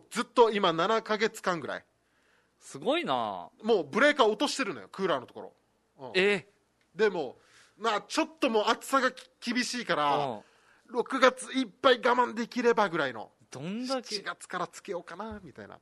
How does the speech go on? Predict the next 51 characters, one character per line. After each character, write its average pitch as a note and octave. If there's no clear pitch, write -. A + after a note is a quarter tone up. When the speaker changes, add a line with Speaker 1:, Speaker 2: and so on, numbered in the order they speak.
Speaker 2:
め D3+
ち -
ゃ -
く -
ち -
ゃ D4+
節 G3
約 C#3
す B2+
る A2+
し、 -
め G#2
っ -
ち -
ゃ -
節 F3+
約、 -
Speaker 1:
そ -
う -
そ G#2+
う。 -
Speaker 2:
節 C3
約 A2+
や F#2+
し。 -
Speaker 1:
だ B3+
か A#3
ら A3
も F#3
う -
こ A3
の F#3+
汗 A3
だ A3
ら A3+
だ G3
ら E3
か F#3
い E3+
て、 G#3
Speaker 2:
う C3+
ん。 -
Speaker 1:
で、 F#3
除 F#3+
湿 G3
機 E3+
の D3+
と D#3+
こ D#3+
ろ D#3+
に、 G#3+